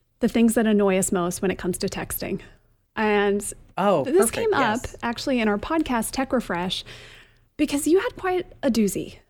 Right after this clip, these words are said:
Speaker 1: Yeah.
Speaker 2: Yes. I have, uh, a person who will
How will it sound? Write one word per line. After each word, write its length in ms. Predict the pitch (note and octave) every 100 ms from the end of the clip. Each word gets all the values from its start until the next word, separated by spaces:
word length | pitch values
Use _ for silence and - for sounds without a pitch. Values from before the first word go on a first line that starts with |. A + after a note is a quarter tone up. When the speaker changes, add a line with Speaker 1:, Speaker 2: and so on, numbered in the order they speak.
| _ _ _ _ _ _ _ _ _ _
Speaker 1:
Yeah. 60 | - - - - A#3 -
Speaker 2:
Yes. 360 | - - - _ _ _ _ _ _ _
I 100 | C#3+
have, 380 | D3+ D#3 C#3+ -
uh, 300 | D#3 C#3 B2+ - _
a 60 | D#3
person 720 | - - B2+ - F3+ E4+ F4 _ _ _ _ _ _ _ _ _ _ _
who 520 | F#3 E3+ D#3 D#3 D#3 D3
will 640 | C#3+ C3+ B2+ B2 B2